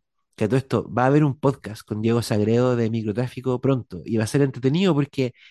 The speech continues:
claramente tenemos visiones diferentes de las cosas y claramente la visión del Diego, eh, a-, lo que yo veo hasta ahora, es una visión orientada full en el negocio, en los resultados y en los números. Entonces,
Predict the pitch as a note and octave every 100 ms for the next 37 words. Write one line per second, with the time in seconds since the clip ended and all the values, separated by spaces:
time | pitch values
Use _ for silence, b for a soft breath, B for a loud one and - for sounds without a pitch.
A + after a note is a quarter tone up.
0 | b - D#3 C#3+ D3 C#3+ D3 D3+ D#3 D3
1 | D#3 D#3 D3 C#3 D3 D#3 D3+ D3 - E3
2 | - G2+ - B B B G#2+ C3+ C3+ C#3+
3 | D3 D3+ C#3+ B2+ D3+ D3 B2+ D3+ D3+ D3
4 | C3+ A2 - A#2+ G2+ G#2+ G#2+ G#2+ A#2+ C3+
5 | B2+ A#2+ A#2+ D3+ E3 B B B A#2 C3
6 | - C3+ A#2+ G#2 - A#2+ F#2+ - b b
7 | b A2 G#2 G2 F#2 B2+ B2 G2+ G2+ -
8 | D#3 D#3+ D3+ C#3+ C#3 E3+ D#3 C3 D3 -
9 | b b b - C3+ C3+ B2+ - A2 -
10 | C3 G2 A2 - b b b b G#2+ A#2
11 | A#2 A2+ A3 D#3+ A2 A2+ _ _ _ _
12 | _ _ _ _ _ B2 A2+ B2+ A#2+ -
13 | A#2 A2